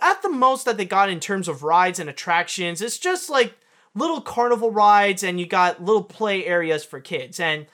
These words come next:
that's pretty much it. But when you do think about Studio Ghibli films, it really actually does make sense, because think about the stuff that they are highlighting here. Because what we see, it's mostly just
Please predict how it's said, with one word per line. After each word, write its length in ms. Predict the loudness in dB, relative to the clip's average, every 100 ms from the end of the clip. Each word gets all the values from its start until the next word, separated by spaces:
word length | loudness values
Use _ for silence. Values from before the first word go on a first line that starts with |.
| _ _ _
that's 260 | 0 0 0
pretty 240 | -4 -4
much 260 | -4 -8 -2
it. 260 | -2 -2 _ _ _ _ _ _ _ -6
But 340 | 0 2 2
when 120 | -2 0 0
you 180 | -4 -2
do 260 | -2 -2
think 320 | -6 -8 -8
about 520 | -4 2 4 4 0 -8
Studio 400 | -8 -6 -4 -4
Ghibli 420 | -6 -8 -8 -8
films, 640 | -8 -10 -10 -12 -12 -14 _ _ _ _ _ _ -2
it 120 | 2
really 380 | 6 8 6 4
actually 220 | 0 -2
does 280 | -2 -4 -4
make 180 | -6 -4
sense, 420 | -4 -4 -6 -10
because 580 | -10 -2 2 2 -2 -12 _ _ _ _
think 180 | 0 2
about 240 | 2 0
the 100 | 0
stuff 300 | -2 0 0
that 140 | 2 2
they 120 | 2
are 120 | 2
highlighting 580 | 2 2 2 0 -6 -14
here. 340 | -14 -14 -14 _ _ _ _ _ _ -6
Because 340 | 0 0 -2
what 260 | -2 0 2
we 120 | 0
see, 420 | 0 -4 -4 -4
it's 260 | 0 0 2
mostly 540 | -2 -2 -6 -6 -6
just 480 | 0 0 0 -4